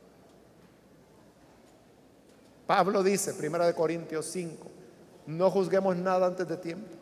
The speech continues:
hasta que el Señor venga, el cual no juzgará por las apariencias, sino por las interioridades del corazón". Entonces, no va a ser la apariencia.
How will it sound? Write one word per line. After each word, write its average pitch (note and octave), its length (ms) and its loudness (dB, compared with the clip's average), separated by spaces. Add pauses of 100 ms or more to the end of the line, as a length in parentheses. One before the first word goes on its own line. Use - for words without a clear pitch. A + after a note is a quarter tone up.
(1040)
hasta D#3+ 280 -2
que - 80 0
el D3 100 0
Señor E3 500 -4
venga, F3 420 -2 (2000)
el E3 180 0
cual F#3+ 260 2
no G#3 80 0
juzgará E3+ 380 0
por F#3 140 -2
las F3 160 -2
apariencias, F3 760 -6 (540)
sino D#3 640 -2 (1500)
por C#3+ 160 -6
las C#3 160 -6
interioridades C3+ 1200 -4 (120)
del G#2 200 -4
corazón". A2 420 -8 (1160)
Entonces, D3+ 240 -8
no D#3+ 100 -2
va F3 60 -2
a E3+ 40 -2
ser F#3 180 -6
la F#3 80 -6
apariencia. F3+ 640 -10